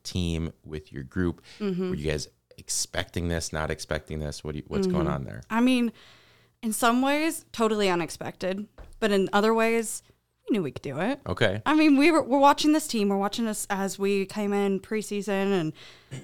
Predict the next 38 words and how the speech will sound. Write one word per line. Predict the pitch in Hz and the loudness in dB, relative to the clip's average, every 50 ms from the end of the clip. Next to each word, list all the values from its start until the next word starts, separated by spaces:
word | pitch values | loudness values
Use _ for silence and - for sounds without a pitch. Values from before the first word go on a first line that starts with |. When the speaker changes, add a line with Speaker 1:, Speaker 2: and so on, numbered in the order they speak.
| - _ _ - | -18 _ _ -12
Speaker 2:
had | - - 226 233 233 233 226 208 - - - - - - _ _ _ _ _ _ _ - | -8 -2 0 2 4 4 2 0 -2 -8 -12 -18 -20 -20 _ _ _ _ _ _ _ -2
expectations, | 302 311 302 - 311 277 277 - 269 240 220 220 - 254 240 240 220 | -2 -2 0 0 0 0 0 0 0 0 0 2 2 0 0 0 0
sure, | - - 214 226 233 | -2 0 0 0 0
but | 214 208 190 | 0 0 0
not | 190 185 196 202 - - - _ _ _ | 0 0 -2 -4 -6 -12 -20 _ _ _
super | - - - - 196 190 - 175 | -18 -12 -10 -8 -8 -8 -10 -12
high | - 180 170 180 190 | -12 -10 -8 -8 -8
expectations. | 202 - - 254 - - 254 262 - 302 277 247 | -8 -10 -12 -10 -8 -8 -8 -6 -4 -4 -2 -2
You're | 247 233 | -4 -4
like, | 240 226 | -4 -4
"You | 254 254 | -2 0
know | 269 294 | 0 2
what? | 311 294 285 | 0 0 0
We're | 247 | 0
gonna | 269 254 | 0 0
set | 254 - 262 240 - | 2 2 0 2 2
this | - 220 220 220 - - - - - _ | 2 2 2 0 -4 -10 -16 -20 -18 _
ground | - 214 214 220 226 226 | -2 2 4 4 6 6
level | 214 208 196 202 214 | 6 6 6 6 6
of | 208 202 - 208 202 190 180 185 | 6 6 6 4 2 0 0 0
we're | 190 190 | -2 -2
sticking | 190 - - 202 - 202 196 | -2 -2 -6 -4 -2 0 0
with | 196 190 190 | 0 0 0
our | 190 185 180 180 180 180 175 175 - - _ _ _ - | 0 0 2 2 0 0 -2 -6 -12 -20 _ _ _ -4
three | 208 208 202 | -2 0 0
components | 208 196 185 185 180 180 180 175 - - - | 0 -2 -2 -2 -2 -4 -4 -6 -6 -10 -8
of | - 180 185 180 175 170 165 165 165 - - - _ - | -4 -2 -2 0 0 -2 -4 -6 -8 -14 -20 -20 _ -16
our | - 160 151 147 151 151 _ - | -14 -12 -10 -12 -12 -14 _ -8
culture | - 320 311 - 208 | -6 -6 -6 -6 -8
that | 196 - | -8 -8
we've | - 170 - | -8 -8 -6
set, | - 170 175 - | -6 -6 -4 -4
the | 160 156 151 | -4 -6 -6
Christ-centered, | - - - 165 165 - - - 180 175 170 170 165 170 - - - - _ _ _ _ | -6 -10 -12 -12 -12 -12 -12 -8 -6 -4 -4 -4 -6 -8 -10 -14 -20 -20 _ _ _ _
committed, | - 185 175 165 160 165 151 147 - _ _ _ _ _ _ | -6 -4 -4 -2 -2 -4 -4 -6 -8 _ _ _ _ _ _
competitive, | - 185 170 170 165 160 156 151 151 - - 180 | -10 -8 -6 -4 -4 -4 -4 -6 -8 -8 -8 -8
and | 160 156 | -8 -8
we're, | 151 156 | -8 -10